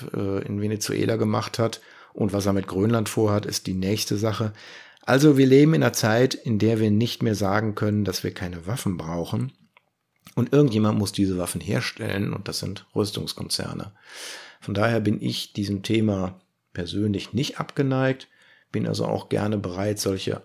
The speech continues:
Einzelwetten einzugehen, indem man eben in Rüstungs-E T F investiert. Da gibt es zwei, die einen sehr guten Job machen.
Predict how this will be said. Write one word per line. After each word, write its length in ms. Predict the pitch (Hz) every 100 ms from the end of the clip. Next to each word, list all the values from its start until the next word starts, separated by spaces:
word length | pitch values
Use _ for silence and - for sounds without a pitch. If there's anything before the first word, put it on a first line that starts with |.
| -
Einzelwetten 1000 | 98 104 - 101 87 95 92 - 85 90
einzugehen, 880 | - 92 135 - 143 127 131 131 131
indem 320 | 131 98 95
man 160 | 98 98
eben 380 | - 92 90 87 _ _ -
in 160 | 98
Rüstungs-E 840 | 85 113 - - 123 110 - - 110
T 200 | - -
F 380 | 123 - - -
investiert. 640 | 117 104 104 - 110 107 104
Da 80 |
gibt 260 | 85 107 -
es 160 | 98 -
zwei, 440 | - 98 104 107
die 160 | 104 95
einen 400 | 95 95 95 98
sehr 140 | 101
guten 280 | 101 - 98
Job 240 | 110 -
machen. 300 | 120 107 107